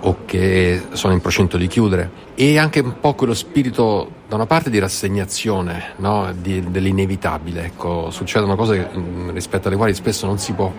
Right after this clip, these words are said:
fare nulla, e altri invece, altri momenti in cui la stessa comunità prendeva in pugno la situazione, superava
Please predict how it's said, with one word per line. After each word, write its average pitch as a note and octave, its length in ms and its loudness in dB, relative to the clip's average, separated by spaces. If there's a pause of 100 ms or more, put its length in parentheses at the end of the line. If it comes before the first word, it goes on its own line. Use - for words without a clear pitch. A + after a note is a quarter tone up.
(220)
fare F#2+ 280 0
nulla, G2 460 2 (120)
e A#2+ 140 4
altri D#3 360 2
invece, G2+ 400 0 (180)
altri A2+ 280 0
momenti C3+ 440 4
in F#2+ 120 -2
cui F#2 320 0 (240)
la F2+ 120 -2
stessa C3 360 2
comunità F#2 580 2 (840)
prendeva G#2 260 4
in F#2 180 2
pugno C#3 240 4
la F#2+ 60 2
situazione, F2 600 -4
superava G#2+ 520 0